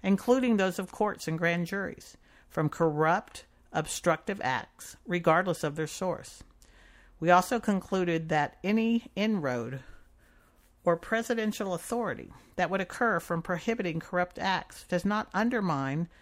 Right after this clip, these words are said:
the president's ability to fulfill his constitutional mission. The term corruptly sets a demanding standard.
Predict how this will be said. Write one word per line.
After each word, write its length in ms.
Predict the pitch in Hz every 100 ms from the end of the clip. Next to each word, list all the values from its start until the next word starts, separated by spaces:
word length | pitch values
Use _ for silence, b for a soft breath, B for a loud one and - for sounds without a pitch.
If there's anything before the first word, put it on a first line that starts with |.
| b
the 100 | -
president's 460 | 180 208 196 165 165
ability 600 | 175 160 139 123 139 170 _ -
to 120 | - 175
fulfill 520 | - 170 - 196 165
his 180 | 160 -
constitutional 720 | 160 147 - 170 147 - 160
mission. 380 | 170 214 - - - - b b b b b b -
The 120 | 185
term 300 | - 208 196
corruptly 960 | - 196 180 190 226 - 131 113 156 - _ - b b
sets 340 | - 214 -
a 40 | 214
demanding 680 | 208 190 190 202 220 214 208
standard. 640 | - 208 196 190 -